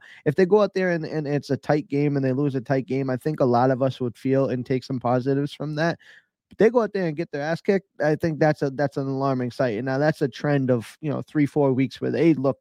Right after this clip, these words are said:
pretty piss poor. Um, so that's, that's a problem. So if I, pretty much I'll be cool with anything that happens other than a, a sh-, outright beatdown. You know what I mean? So I do think this team is a capable team. I think they're a Super Bowl team. And, uh,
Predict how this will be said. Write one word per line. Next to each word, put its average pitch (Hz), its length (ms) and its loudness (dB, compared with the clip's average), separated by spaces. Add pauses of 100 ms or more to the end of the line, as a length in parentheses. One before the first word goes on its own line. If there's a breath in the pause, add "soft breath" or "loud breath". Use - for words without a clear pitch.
(140)
pretty 139 240 0
piss 117 240 -2
poor. 143 280 -4 (300 soft breath)
Um, 139 260 0
so 139 160 0
that's, 170 260 2
that's 175 260 -2
a 180 60 -2
problem. 117 420 -2
So 147 140 0
if 143 120 0
I, 185 240 2 (280 loud breath)
pretty 254 180 0
much 262 180 -4
I'll 170 140 2
be 185 200 -4
cool 165 280 0
with 139 140 -2 (100)
anything 170 400 -2
that 151 160 2
happens 151 360 2 (100)
other 143 260 2
than 139 340 -2
a, 139 220 2
a - 40 -4
sh-, - 140 -12 (160)
outright 139 480 0 (120)
beatdown. 113 480 -4 (160)
You 147 100 -6
know 143 80 2
what 131 100 0
I 127 40 -2
mean? 131 260 -2
So 120 260 -2 (220 loud breath)
I 151 60 4
do 160 140 2
think 175 220 -2
this 156 120 -2
team 165 260 0
is 131 100 0
a 127 40 -12
capable 139 420 0
team. 147 240 -2
I 139 60 0
think 135 200 -4
they're 131 100 2
a 123 40 0
Super 135 240 -8
Bowl 131 180 -2
team. 143 320 -4
And, 123 160 -2
uh, 110 180 -2